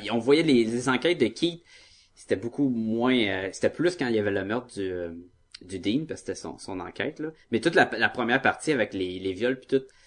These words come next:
on le voyait presque pas. Il y avait une partie avec l'argent dans la peinture que c'était pas super bon. Moi, d'une chose que j'ai moins aimé, saison trois, je...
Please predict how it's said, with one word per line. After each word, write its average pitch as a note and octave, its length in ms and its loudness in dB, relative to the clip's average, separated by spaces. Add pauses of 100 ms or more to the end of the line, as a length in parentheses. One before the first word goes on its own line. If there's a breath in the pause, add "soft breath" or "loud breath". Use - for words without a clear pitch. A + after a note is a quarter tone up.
(240 soft breath)
on F#2+ 60 -12
le F#2+ 60 -8
voyait A2+ 240 2
presque C3+ 300 0
pas. A2+ 460 4
Il G#2+ 40 4
y G2+ 60 2
avait G2 120 2
une A2 120 0
partie D#3 320 4
avec B2 200 4
l'argent B2 500 6
dans B2+ 120 4
la G#2 80 2
peinture A#2 500 0
que G2 160 -2 (360)
c'était - 180 -6
pas G#2+ 120 -6
super G#2+ 340 -2
bon. G#2 360 -4 (920)
Moi, D#3 180 6
d'une F3 140 4
chose F#3 200 4
que F#3+ 80 -6
j'ai F3+ 100 2
moins F#3 160 2
aimé, G3+ 240 4
saison E3 400 2
trois, D#3+ 260 -4
je... - 120 -8